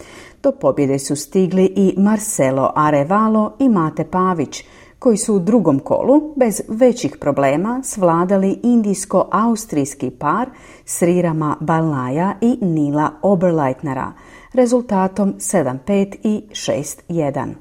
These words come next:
Subotnji program poremetili su ekstremni vremenski uvjeti, zbog kojih je odgođen meč u kategoriji mješovitih parova između Aleksandre Krunić i Mate Pavića te australskog para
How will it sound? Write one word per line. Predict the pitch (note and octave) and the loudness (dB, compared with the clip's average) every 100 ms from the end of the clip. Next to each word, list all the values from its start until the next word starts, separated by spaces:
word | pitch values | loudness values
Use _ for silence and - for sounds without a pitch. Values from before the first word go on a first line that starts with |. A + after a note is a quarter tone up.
| _ _ _ _ _ | _ _ _ _ _
Subotnji | - - E3 D3 D3+ E3 D#3+ | -14 -2 0 2 0 0 0
program | F#3+ F#3 F#3 F#3 | 2 0 0 -2
poremetili | F#3 A3+ F#3 E3 E3+ G3 F3 | -2 0 2 0 0 0 -2
su | E3+ G3+ | -2 0
ekstremni | F#3 F3+ - - F3 E3+ | 2 2 -4 -2 0 2
vremenski | F3 F#3 F3 E3+ - F#3 | 2 2 2 -2 0 2
uvjeti, | E3+ D#3+ D3+ D3+ C#3 C3+ | 2 2 0 -2 -6 -6
zbog | - D3 D#3 | -14 -4 -4
kojih | - D3 C#3+ E3 | 0 -2 -2 0
je | D3+ C#3 | 0 2
odgođen | F3+ G#3 F#3+ F#3+ - D3 | 0 0 0 -4 -2 -2
meč | D3+ F3 F3+ - | 0 0 -4 -8
u | G#3+ | -4
kategoriji | G#3 G3+ A3 F#3+ F#3 F3+ F3+ | -4 -2 -2 0 0 0 0
mješovitih | F#3 F3+ E3+ D3+ C#3 C3+ - | -2 -2 -4 -2 -4 -8 -8
parova | B2 A#2+ G#3 A3+ F#3+ | -6 -2 -2 -2 -2
između | F3+ F3 F3 F3 F3 - - - | -2 0 0 0 -4 -6 -20 -8
Aleksandre | - B3 A#3+ - G3 F#3 C#3+ | -2 0 -2 -2 -2 -2 -4
Krunić | C3 - C#3 C3 A3+ A#3 | -6 -6 -4 -2 -4 -4
i | G#3 | -2
Mate | D3 C3+ C3+ | -2 -4 -8
Pavića | - C3 D#3 B3 B3+ C#4 C4 - - - _ | -4 0 0 -2 -2 -2 -2 -8 -20 -20 _
te | D4 D4 | 0 0
australskog | G3 F3+ F3 - D3 C#3 - B2+ | -2 0 -2 -2 -6 -6 -8 -8
para | - G#3+ G#3+ A3 | -2 0 2 0